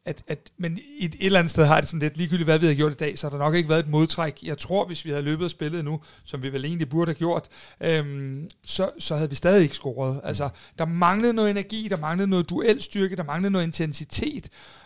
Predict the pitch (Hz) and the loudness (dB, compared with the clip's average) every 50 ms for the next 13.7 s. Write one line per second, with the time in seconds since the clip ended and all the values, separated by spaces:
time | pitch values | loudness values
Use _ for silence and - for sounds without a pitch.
0 | _ _ - 185 185 170 160 156 151 147 147 147 143 147 147 147 170 175 202 - | _ _ -4 -2 0 0 0 -2 -2 -4 -8 -8 -8 -8 -10 -10 -10 -10 -12 -12
1 | - - 165 151 220 202 - 247 262 269 - 202 180 202 202 - - - 190 190 | -10 -8 -8 -4 -2 -2 -2 -2 -2 0 2 2 2 2 2 0 0 -2 0 0
2 | 190 185 202 208 208 202 247 202 208 226 240 - 214 190 180 - - - - - | 0 -2 -4 -8 -10 -8 -4 -2 -2 -2 0 2 2 2 2 0 -4 -10 -6 -4
3 | - 185 202 202 220 220 - - 220 - - 196 - - 190 180 180 - 185 156 | -2 -2 -2 -2 -4 -4 -2 -2 -2 0 -2 -2 -2 -2 -4 -4 -4 -6 -6 -4
4 | - 196 190 165 - - - - - _ _ _ - 190 165 165 160 156 156 151 | -4 -4 -6 -6 -8 -16 -20 -20 -20 _ _ _ -4 -2 -2 -2 -2 -2 -4 -4
5 | 139 127 139 135 - - 165 214 220 208 208 208 - - 220 208 - - 208 196 | -4 -2 0 0 2 4 4 6 6 4 4 2 0 -4 -4 -6 -6 -6 -6 -4
6 | 196 185 190 190 190 - - 185 - - - _ _ _ _ - 151 151 160 170 | -4 -4 -6 -6 -8 -10 -10 -12 -12 -16 -20 _ _ _ _ -16 -12 -10 -8 -6
7 | 185 196 190 - 220 208 196 - - 196 190 202 190 - 220 208 202 202 190 180 | -2 -2 0 0 0 0 0 0 0 0 -2 -2 -4 -6 -6 -4 -2 -2 -2 -4
8 | - - - - 170 165 160 151 147 139 135 135 131 - - - - - _ _ | -6 -8 -6 -4 -2 -2 0 -2 -2 -4 -6 -8 -10 -12 -14 -20 -20 -20 _ _
9 | - 156 143 139 131 - - - 185 175 180 185 196 220 240 233 214 202 170 143 | -4 -2 -2 -2 -4 -6 -4 0 2 4 6 6 6 6 4 2 0 -2 -4 -2
10 | 139 131 127 120 123 135 - 156 160 156 - - - - - - - - - 208 | -2 -2 -2 -2 -2 -4 -6 -8 -8 -4 -4 -2 -2 -2 -4 -4 -6 -6 -6 -6
11 | 208 190 - - 202 208 208 262 285 196 180 170 160 156 151 147 143 143 139 147 | -6 -8 -2 0 0 0 2 0 -2 -4 -2 -2 -2 -2 -2 -4 -4 -4 -6 -4
12 | - 196 202 - - - 202 - - - 190 202 196 220 208 160 143 - 165 165 | -2 -2 -2 -2 -4 -8 -8 -4 0 2 2 2 0 -4 -10 -6 -6 -6 -4 -2
13 | 196 151 151 - - 147 - 147 151 175 196 - - | -4 -4 -4 -6 -8 -8 -4 -2 0 0 -2 -2 -8